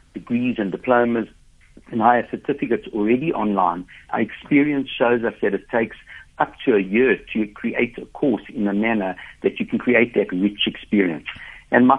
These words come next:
concern in the current situation is in, in the rush to embrace the technology and in the rush to, uh, meet the urgent need, are we going to compromise,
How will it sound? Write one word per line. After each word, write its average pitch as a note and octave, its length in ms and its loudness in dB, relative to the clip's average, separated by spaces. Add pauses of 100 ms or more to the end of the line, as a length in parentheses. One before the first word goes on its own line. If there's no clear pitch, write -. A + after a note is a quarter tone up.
concern F3 480 0
in D#3+ 140 -2
the - 100 -6 (140)
current D#3+ 360 0
situation G2 640 -2
is F2 60 -12
in, G2+ 240 -4
in G#2+ 140 -2
the G2+ 80 4
rush A#2 460 2 (500)
to A2+ 260 4 (400)
embrace A2+ 560 4
the B2 100 -6
technology F#2+ 680 -6
and F2+ 140 -8
in G#2 140 -4
the G2 100 -2
rush A#2 320 -2 (120)
to, G#2+ 260 -2 (400)
uh, G#2 160 2
meet A2 380 0
the - 180 2
urgent B2 420 2
need, G2 480 -2 (580)
are C3+ 180 4
we D#3+ 160 -2
going A2+ 420 -4
to B2 160 -8
compromise, B2+ 640 -4